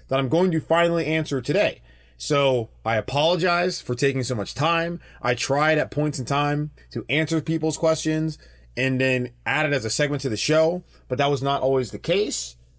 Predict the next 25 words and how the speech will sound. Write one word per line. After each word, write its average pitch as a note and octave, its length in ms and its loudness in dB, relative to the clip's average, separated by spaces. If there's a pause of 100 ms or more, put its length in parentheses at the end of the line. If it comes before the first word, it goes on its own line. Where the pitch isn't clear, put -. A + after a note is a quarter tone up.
(200)
But B2 60 0
that's B2+ 100 -2
okay. D3+ 360 0 (920)
Today C3+ 160 2
is B2+ 100 2
Friday, C#3 460 0 (340)
and A2 120 -4
the - 20 -6
Friday B2+ 220 2
mailbag A#2 460 0 (100)
is A2 160 -2
back. E2+ 280 -2
So A2 400 0 (320)
without D3+ 280 2
further D#3+ 240 2
ado, D#3 160 4
let's D3+ 180 2
go D#3 140 4
ahead D3 200 2
and C3+ 80 -2
get D3 300 0
to D3 320 2
it. - 140 -14 (340)
Uh, A#2+ 200 0
Kurt, - 600 0